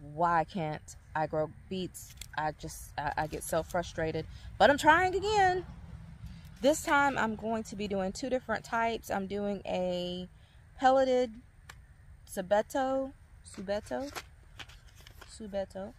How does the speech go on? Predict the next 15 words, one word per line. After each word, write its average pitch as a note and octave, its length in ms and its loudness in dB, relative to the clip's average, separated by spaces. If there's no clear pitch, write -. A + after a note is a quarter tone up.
and G3+ 520 0
a F#3 640 0
Lutz - 560 -10
green G3+ 480 -6
leaf F#3 320 -10
winter D#3+ 420 -6
keeper. - 360 -10
So, E3 280 4
one's G3 280 2
from G3+ 160 -4
Johnny's, F#3 560 2
um, E3+ 360 -2
that's F3 180 -6
this F#3 240 -4
one, F3+ 280 -6